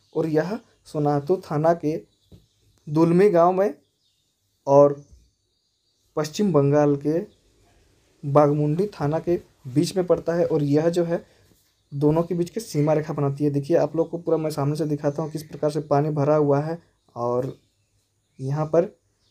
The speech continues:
पानी बहता हुआ जा रहा है। प्रकृति के बीच में से कितना अच्छा मनोरम दृश्य है।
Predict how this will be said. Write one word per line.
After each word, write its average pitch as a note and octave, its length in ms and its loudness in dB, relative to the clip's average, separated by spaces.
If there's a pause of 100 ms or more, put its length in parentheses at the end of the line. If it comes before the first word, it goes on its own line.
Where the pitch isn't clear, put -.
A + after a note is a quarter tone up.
(1300)
पानी D3+ 180 0
बहता D3+ 260 -2
हुआ D#3+ 140 4
जा D#3 140 2
रहा D#3 100 0
है। D3+ 80 -8
प्रकृति D3 440 -4
के E3+ 100 -2
बीच D3+ 240 -8
में D#3+ 80 -8
से D#3+ 120 -14
कितना D3 300 -6
अच्छा C#3 240 -4
मनोरम C#3+ 440 0
दृश्य D3 400 -2
है। C#3+ 120 2